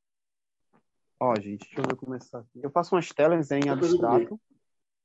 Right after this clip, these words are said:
Speaker 1: Aqui é uma, a técnica que eu gosto muito,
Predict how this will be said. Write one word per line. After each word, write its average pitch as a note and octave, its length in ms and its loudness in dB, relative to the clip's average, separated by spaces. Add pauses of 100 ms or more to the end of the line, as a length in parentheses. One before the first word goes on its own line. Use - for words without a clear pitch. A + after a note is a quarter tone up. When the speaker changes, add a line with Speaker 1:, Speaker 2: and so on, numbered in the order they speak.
(1000)
Speaker 1:
Aqui C3 180 -6
é C#3 60 2
uma, C3 120 2
a C3 120 -6
técnica C3+ 340 -6
que - 80 -6
eu B2+ 60 -2
gosto A2+ 440 0
muito, C3 560 -4